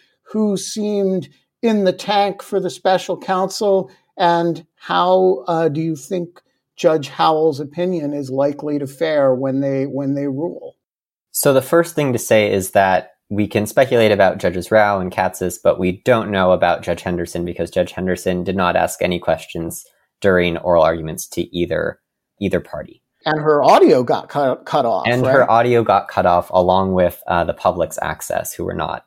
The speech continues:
Speaker 2: there at the time. So whether she was not asking questions because she was not in the room, she was listening remotely, or because she was intentionally withholding questions, we don't know. But with that said, we have questions from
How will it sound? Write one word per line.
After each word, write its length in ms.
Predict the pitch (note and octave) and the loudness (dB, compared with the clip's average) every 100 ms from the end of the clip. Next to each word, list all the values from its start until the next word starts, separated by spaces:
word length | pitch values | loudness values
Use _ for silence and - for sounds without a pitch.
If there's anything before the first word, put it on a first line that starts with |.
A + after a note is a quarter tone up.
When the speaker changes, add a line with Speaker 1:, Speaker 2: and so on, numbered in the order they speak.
| _ | _
Speaker 2:
there 240 | F#2 D#2+ | -2 0
at 140 | D#2+ - | -2 -6
the 80 | |
time. 460 | - - D#2+ C#2 - _ | -16 -10 -10 -10 -16 _
So 440 | - G2+ F2 E2+ _ _ _ _ | 2 4 4 2 _ _ _ _
whether 260 | B2 C3 | 4 4
she 140 | B2 C3 | 2 2
was 180 | A#2 G#2+ | 2 2
not 160 | G#2 | 2
asking 320 | G2+ G2 G2 | 2 0 -2
questions 380 | F#2 F2+ - F2 | 0 0 -2 -8
because 240 | F2+ F2+ F2 | -6 -4 -4
she 160 | F2+ | -2
was 320 | F2 E2 D#2+ | -2 -2 -4
not 180 | F#2+ F2+ | -4 -2
in 80 | E2+ | -2
the 100 | D#2+ | -2
room, 260 | F2 F2+ G2+ | -2 -2 -2
she 120 | F#2 | -6
was 160 | E2+ | -6
listening 240 | F2 - F2 | -10 -12 -12
remotely, 480 | F2 F#2+ G#2 G2+ F#2+ | -4 0 0 2 0
or 460 | F2 E2+ D#2+ - _ _ _ - | 0 0 0 -2 _ _ _ -10
because 300 | F2+ F2+ - | -2 0 0
she 460 | D#2+ D#2 D2+ D2 _ _ _ - | -4 -4 -4 -8 _ _ _ -6
was 160 | F#2 | -4
intentionally 480 | F2 G2+ F#2+ - F#2 | -4 -4 -4 -4 -4
withholding 400 | F2 - G2+ F2+ | -4 0 0 0
questions, 360 | E2+ - F2+ E2 | -6 -8 -8 -8
we 80 | |
don't 140 | D#2 D#2 | -8 -10
know. 220 | - - _ | -12 -14 _
But 260 | G2+ - - _ _ _ _ | -2 -2 -10 _ _ _ _
with 120 | A#2 | -2
that 200 | A#2 G#2 | 0 0
said, 240 | - F#2+ F2+ | 2 0 2
we 80 | F#2+ | -2
have 540 | - F#2 F2+ F2 - - | -2 0 0 -4 -12 -4
questions 460 | G2 F2 - F2 | -2 -2 -4 -8
from 460 | - F2 E2+ E2 | -4 -2 -2 -6